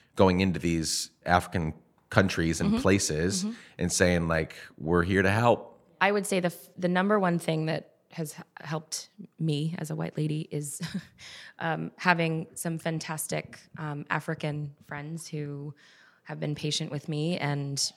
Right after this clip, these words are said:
Speaker 2: gracious with me as <laughs> I figure this out as well.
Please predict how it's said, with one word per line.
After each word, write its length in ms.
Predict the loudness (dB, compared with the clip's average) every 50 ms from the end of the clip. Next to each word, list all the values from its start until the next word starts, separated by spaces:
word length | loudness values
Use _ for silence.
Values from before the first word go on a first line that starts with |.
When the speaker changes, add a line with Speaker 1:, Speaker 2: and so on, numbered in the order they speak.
| -8
Speaker 2:
gracious 420 | -4 -2 0 0 0 0 0 -2 -2
with 140 | -4 -4 -4
me 220 | -4 -4 -2 -2
as 260 | -2 0 0 0 0 0 -2 -2
<laughs> 60 | -4
I 180 | -2 -2 -2
figure 360 | -2 -2 -4 -4 -2 0 0 0
this 220 | 0 0 0 0
out 220 | 0 2 0 0 -2
as 140 | -4 -2 2
well. 400 | 4 4 4 4 4 2 2 0